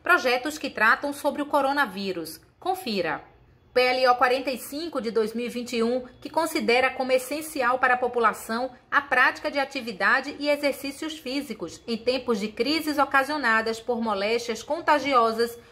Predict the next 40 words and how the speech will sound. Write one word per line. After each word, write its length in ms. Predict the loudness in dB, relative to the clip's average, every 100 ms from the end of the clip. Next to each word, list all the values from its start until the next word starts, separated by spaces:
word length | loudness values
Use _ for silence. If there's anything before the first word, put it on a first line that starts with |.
| -2
ou 140 | 0
catástrofes 800 | 4 2 4 2 2 -2 -6 -4
naturais, 720 | 0 -2 0 0 0 -2 -8 -18 _
do 80 | -6
vereador 480 | -2 0 2 0 0
Marco 280 | 0 2 2
Aurélio 280 | 2 2 -2
Filho. 520 | -6 -6 -6 -8 -12 -18 _ _ _ -12
O 80 | 0
P 80 | 2
L 220 | 4 4
O 80 | 4
quarenta 360 | 4 0 0 -4
e 80 |
seis 380 | -2 2 4 4
de 80 | 0
dois 200 | -6 -4
mil 140 | -4
e 20 | -4
vinte 280 | -6 -4
e 40 | -2
um, 220 | 0 -2 -8 -20
que 100 | -10
dispõe 380 | -4 -4 -2 -2
sobre 240 | 2 4 4
a 20 |
implantação 680 | 2 -2 2 2 2 -6 -6
de 100 | -4
caixas 480 | 2 2 2 -6
coletoras 760 | -4 0 0 0 2 2 2 -2
de 80 | -2
máscaras 640 | 4 4 4 0 -2 -2
usadas 640 | -6 0 2 2 0 -6 -10 -6
na 120 | -4
prevenção 600 | 0 0 0 -6 -4 2
ao 120 | 2
contágio 600 | 2 -2 2 4 4 2
do 140 | -4 0
novo 240 | 2 2
coronavírus, 960 | 0 0 2 0 -2 -2 0 0 -6